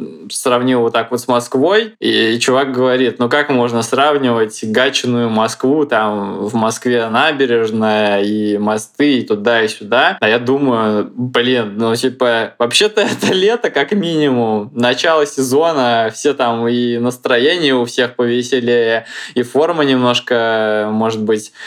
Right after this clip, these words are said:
другая». Тут Гатчина, ну, немногие, по крайней мере, дотягивают, э, форму до этих времён. То есть, условно, там отсоревновались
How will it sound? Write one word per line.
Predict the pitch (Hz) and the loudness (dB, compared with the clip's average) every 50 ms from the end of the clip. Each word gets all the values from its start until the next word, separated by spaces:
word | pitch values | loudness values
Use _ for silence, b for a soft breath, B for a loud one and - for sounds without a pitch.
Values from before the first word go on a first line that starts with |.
| B B B B | B B B B
другая». | - 113 110 127 123 117 127 120 117 107 107 104 | -4 -2 0 0 0 2 2 4 4 4 2 0
Тут | - - 143 131 | 0 0 -2 -2
Гатчина, | 120 110 113 110 127 135 147 151 - - 123 117 120 | -2 -4 -2 0 2 2 2 2 0 0 0 2 2
ну, | 143 143 127 110 107 | 2 2 2 2 0
немногие, | 110 120 120 123 151 190 208 156 131 120 113 | 0 0 2 2 2 2 0 0 0 0 -2
по | 107 - - 120 - | -2 -2 -4 -4 -2
крайней | - - 120 117 117 120 | 0 0 2 2 2 2
мере, | 127 135 131 123 | 2 2 0 0
дотягивают, | 113 110 120 120 - 165 151 135 131 120 113 107 107 107 107 107 107 - - | 0 0 -2 0 2 2 0 0 2 0 -2 2 2 4 4 2 2 0 -2
э, | 117 110 107 107 | -2 0 0 -2
форму | 107 - 156 156 131 120 110 107 101 98 98 104 | 0 0 0 2 2 0 -2 -2 -2 -2 -2 -2
до | 104 104 110 110 110 107 107 107 107 107 104 104 104 104 101 98 98 95 92 92 - | 0 0 2 2 2 2 2 2 2 2 2 2 2 2 2 2 2 2 0 0 0
этих | - 110 110 107 - 107 - | 0 0 0 0 -4 -4 -2
времён. | 117 110 113 117 117 110 104 101 98 | 0 0 0 0 0 0 0 -2 -2
То | - 101 | -2 -2
есть, | 98 - - 101 | -4 -2 -4 -6
условно, | - - - 104 98 95 95 - | -4 -2 0 0 0 0 -2 -2
там | 95 95 98 | -2 -2 -2
отсоревновались | 101 - - 110 104 107 110 110 127 147 160 151 117 107 - - | -4 -2 -4 -4 -2 0 0 2 2 2 2 0 -2 -6 -8 -10